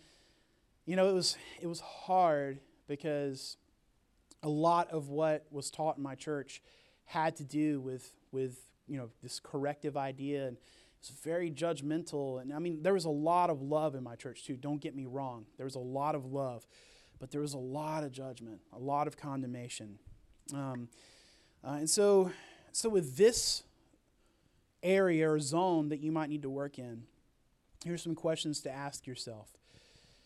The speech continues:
Is your motivation to be obedient to God based on guilt or shame?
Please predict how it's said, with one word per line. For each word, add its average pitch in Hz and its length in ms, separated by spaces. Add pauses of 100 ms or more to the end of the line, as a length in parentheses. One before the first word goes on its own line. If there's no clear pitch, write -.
(180)
Is 151 220
your 202 160
motivation 196 1200 (200)
to 175 140
be 165 200
obedient 156 580
to 156 100
God 151 600 (640)
based 165 320
on 147 240
guilt 160 560
or 143 140
shame? 175 460